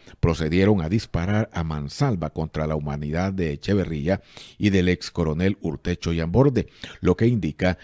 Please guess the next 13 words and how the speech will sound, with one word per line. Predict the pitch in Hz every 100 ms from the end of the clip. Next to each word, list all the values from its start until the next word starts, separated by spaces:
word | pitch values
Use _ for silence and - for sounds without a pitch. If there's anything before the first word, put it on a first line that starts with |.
| -
que | -
se | 98 147
podría | 147 156 156 135
tratar | - 87 107 110
de | 98
un | 87 98
hecho | 104 98 107 - _ _ -
planificado | 95 85 87 85 85 - 143 110
para | - 76 65
cometer | - 90 78 85 90 -
el | 80 73
acto | 82 - 82
criminal. | - 80 69 78 80 69